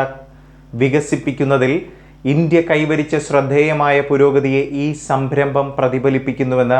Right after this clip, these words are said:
അദ്ദേഹം കൂട്ടിച്ചേർത്തു. ആഗോള എയ്റോസ്പേസ് വിതരണ ശൃംഖലയിൽ ഒരു പ്രധാന പങ്കാളി എന്ന നിലയിൽ രാജ്യത്തിൻ്റെ സ്ഥാനം ശക്തിപ്പെടുത്തുകയെന്ന ലക്ഷ്യത്തോടെ ഇന്ത്യയുടെ Make in India അല്ലെങ്കിൽ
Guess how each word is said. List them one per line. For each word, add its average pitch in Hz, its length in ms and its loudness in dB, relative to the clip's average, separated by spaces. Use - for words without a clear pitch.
അദ്ദേഹം 139 280 0
കൂട്ടിച്ചേർത്തു. 131 560 0
ആഗോള 139 340 2
എയ്റോസ്പേസ് 139 680 0
വിതരണ 131 260 0
ശൃംഖലയിൽ 131 560 -2
ഒരു 131 160 4
പ്രധാന 139 380 0
പങ്കാളി 139 440 0
എന്ന 139 160 -2
നിലയിൽ 131 260 2
രാജ്യത്തിൻ്റെ 135 520 0
സ്ഥാനം 135 320 0
ശക്തിപ്പെടുത്തുകയെന്ന 135 1000 0
ലക്ഷ്യത്തോടെ 127 560 0
ഇന്ത്യയുടെ 165 460 4
Make 175 360 0
in 170 120 0
India 143 260 2
അല്ലെങ്കിൽ 135 280 0